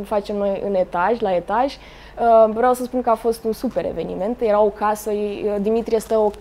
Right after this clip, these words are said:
într-o casă cu, împreună cu încă zece alți tineri care fac, uh, arhitectură and so, and so on.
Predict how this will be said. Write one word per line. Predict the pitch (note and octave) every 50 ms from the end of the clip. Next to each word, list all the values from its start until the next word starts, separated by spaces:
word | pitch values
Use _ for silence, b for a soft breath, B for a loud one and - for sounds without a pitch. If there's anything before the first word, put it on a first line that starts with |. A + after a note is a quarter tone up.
| - A3 G#3+
într-o | G#3 G3+ G#3 G3+
casă | G3+ - G#3 G#3 G#3 - G#3+ -
cu, | - G#3+
împreună | G#3 G#3 G#3 G#3+ G#3+ A3 A3
cu | G#3+ G#3+ G#3+
încă | G3+ G#3+ G#3 G#3+ G3+
zece | F#3+ F#3+ G#3 G3+ G3+ - A3 G3+
alți | G3 G3 G3+ G3+ - -
tineri | - G3+ G3+ G3 F#3+
care | G3 G3 F#3 F#3
fac, | F#3 - G3+ G3 G3+ -
uh, | - G3 G3 F#3+ F#3+
arhitectură | F#3+ G3 F#3+ G3+ G3+ - F#3 F#3 - - G3 G3 F#3+ F#3 F#3 F#3 F#3+ -
and | F#3+ F#3+ F#3
so, | - - G3 F3+ - - - - - - -
and | F#3+ F#3
so | - G3
on. | F#3+ G3 A3+